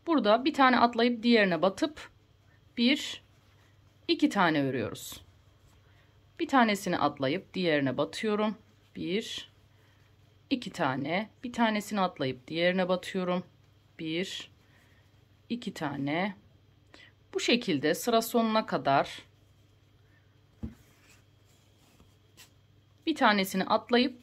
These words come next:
iki tane sık iğne yapacağız. Yine bir tanesini atlayıp bir, iki sık iğne. Sıra sonuna kadar bu şekilde zincirimizin üzeri de dahil olmak üzere bu şekilde örüyoruz.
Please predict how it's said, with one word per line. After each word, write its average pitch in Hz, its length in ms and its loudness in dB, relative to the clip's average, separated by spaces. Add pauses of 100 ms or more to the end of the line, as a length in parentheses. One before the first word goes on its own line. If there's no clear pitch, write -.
(120)
iki 269 200 -2
tane 202 280 2
sık 240 300 -6
iğne 190 180 2
yapacağız. 147 760 0 (1200)
Yine 117 200 -4
bir - 80 -12
tanesini 143 520 -6
atlayıp 143 560 -6 (160)
bir, 156 540 -8 (840)
iki 196 220 -10
sık - 260 -12
iğne. 147 180 -2
Sıra 311 220 2
sonuna 262 400 2
kadar 175 360 2
bu 233 60 -4
şekilde 151 480 -2
zincirimizin 226 640 4
üzeri 226 360 2
de 156 140 4
dahil 185 320 4
olmak 202 480 -2
üzere 160 340 -2
bu 214 60 -8
şekilde 160 460 -4
örüyoruz. 151 680 -2